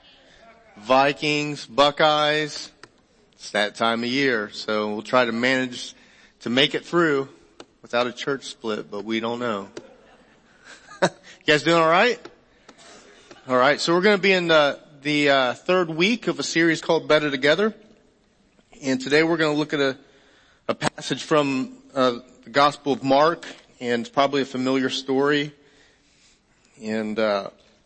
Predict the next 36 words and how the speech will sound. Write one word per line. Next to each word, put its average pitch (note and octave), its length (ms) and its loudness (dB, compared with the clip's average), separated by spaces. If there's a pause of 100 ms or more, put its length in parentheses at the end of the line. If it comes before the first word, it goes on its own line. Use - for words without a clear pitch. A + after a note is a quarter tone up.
(880)
see - 180 -8
how B2+ 220 0
it B2 60 -2
applies A#2+ 440 -2
to B2+ 80 -4
our A2+ 100 0
lives. F2 480 -8 (120)
So C3 460 0
I D3+ 60 0
always F#3+ 220 4
like G3+ 200 4
to E3 60 -8
start E3 380 2
off D3 340 2
by C3+ 140 4
just A#2+ 220 -12
taking C3+ 300 -2
a A#2 40 -8
few C3 180 -8
moments B2+ 400 -2
to A#2+ 100 -10
be A#2+ 260 -2
still C3+ 680 -2
and A2+ 140 -8
to - 80 -16
be A2+ 120 -6
quiet B2 640 -2 (100)
and G#2 120 -16
to - 100 -6
open C#3 240 0
our A#2+ 140 2
hearts B2+ 380 -4
to B2+ 60 -8
the A2+ 80 -4
Holy A#2 200 -6
Spirit. B2+ 440 -4